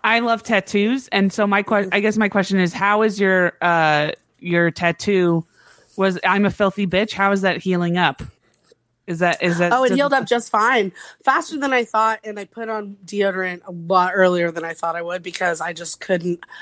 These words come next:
Speaker 2: I couldn't deal. <laughs>
Speaker 1: with it? Yeah, 'cause you did say, you go, "Oh, I can't wear deodorant." And I was like, "Oh, I don't know if," I didn't even think about that. Like, I was like, "Oh,
Speaker 2: I,
Speaker 1: man."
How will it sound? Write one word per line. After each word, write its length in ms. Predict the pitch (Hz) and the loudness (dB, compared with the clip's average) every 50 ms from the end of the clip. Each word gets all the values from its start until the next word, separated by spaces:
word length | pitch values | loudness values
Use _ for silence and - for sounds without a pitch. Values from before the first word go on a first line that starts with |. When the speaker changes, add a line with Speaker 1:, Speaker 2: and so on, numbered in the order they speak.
| - - - - _ - | -18 -20 -20 -16 _ 0
Speaker 2:
I 180 | 190 214 220 214 | 2 2 2 2
couldn't 360 | - - 196 190 196 185 - | 0 -4 -6 -4 -6 -6 -6
deal. 580 | - 185 180 170 175 170 170 175 175 180 - _ _ _ _ - | -4 -4 -2 -2 -2 -4 -6 -6 -8 -10 -16 _ _ _ _ -2
<laughs> 60 | - 170 - - - 311 - - 381 - - 480 - _ - - - - - - - | -2 -2 -2 -2 -6 -6 -4 -4 -6 -6 -8 -12 -16 _ -20 -20 -20 -20 -12 -6 -2
Speaker 1:
with 300 | 196 202 269 226 - 214 | 0 0 0 -2 -2 -6
it? 80 | 180 - - - - - - | -10 -10 -12 -20 -14 -6 -2
Yeah, 180 | 262 294 302 269 | -2 0 0 0
'cause 200 | - 294 247 269 | 0 0 0 2
you 100 | 302 262 | 0 0
did 220 | 226 339 349 240 440 | 2 0 -2 0 0
say, 160 | 359 311 311 | 0 2 2
you 160 | 269 247 240 | 2 2 2
go, 140 | 226 233 233 | 2 2 2
"Oh, 140 | 226 226 233 | 2 2 2
I 160 | 240 233 220 | 2 0 0
can't 300 | - - 240 226 220 - - | -2 -2 -2 -2 -2 -4 -6
wear 220 | 214 196 214 214 208 | -2 0 0 2 2
deodorant." 320 | 190 185 190 220 226 208 | 2 2 2 2 2 0
And 100 | 165 175 | 0 2
I 60 | 170 | 0
was 100 | 170 170 | 0 0
like, 140 | 170 175 - - | -2 -4 -2 -2
"Oh, 160 | 202 214 214 | 0 2 2
I 140 | 165 160 185 | 2 2 2
don't 140 | 233 240 | 2 2
know 180 | 190 175 165 165 | 2 2 2 0
if," 160 | 156 - - - _ - - - - - | -2 -4 -10 -20 _ -20 -20 -20 -10 -4
I 80 | - 240 | -2 0
didn't 140 | 294 302 262 | 2 2 2
even 180 | 220 190 175 | 2 0 -2
think 260 | - - 233 285 277 285 | -2 -2 -2 -2 0 0
about 280 | 185 - - - - | -2 -4 -4 -8 -6
that. 260 | - 123 117 120 135 _ - | -6 -4 -4 -4 -6 _ -2
Like, 180 | 202 208 196 208 | -2 0 0 2
I 100 | 208 208 | 2 2
was 140 | 208 190 190 | 2 2 2
like, 180 | 202 185 - - | 0 0 0 0
"Oh, 140 | 214 226 220 | 0 0 2
Speaker 2:
I, 160 | 196 226 240 226 | 2 2 2 2
Speaker 1:
man." 240 | 220 240 190 - | 2 0 0 -2